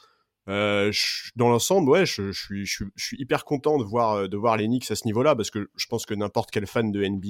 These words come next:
A, euh, espère voir New York, euh, au, au plus haut. Euh, voilà, ça défend bien, ça se bat, il y a une mentalité qui est agréable dans cette équipe, un, un état d'esprit qui fait vraiment plaisir. On retrouve, je trouve, vraiment la, la mentalité des équipes de Thibodeau.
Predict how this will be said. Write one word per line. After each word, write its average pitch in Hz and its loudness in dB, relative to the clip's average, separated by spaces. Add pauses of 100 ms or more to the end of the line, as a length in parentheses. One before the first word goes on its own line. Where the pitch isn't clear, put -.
A, 110 2
euh, 101 2 (960)
espère 110 0
voir 98 -4
New 101 -4
York, 110 0
euh, 87 -4
au, 98 -8
au 107 -4
plus 113 -4
haut. 160 2 (520)
Euh, 92 -4
voilà, 127 8
ça 110 0
défend 98 -2
bien, 131 2
ça 110 -2
se 92 -6
bat, 131 4
il 120 2
y 104 2
a 92 2
une 98 0
mentalité 131 0
qui 107 -6
est 101 0
agréable 110 0
dans 107 0
cette 104 -6
équipe, 117 -8
un, 98 -2
un 101 -4
état 107 0
d'esprit 113 -4
qui 110 -8
fait 113 -4
vraiment 107 0
plaisir. 120 -2
On 113 2
retrouve, - 2
je - -4
trouve, 117 -4
vraiment 113 2
la, 101 0
la 101 -2
mentalité 104 0
des 101 -4
équipes 104 -10
de 101 -8
Thibodeau. 107 -6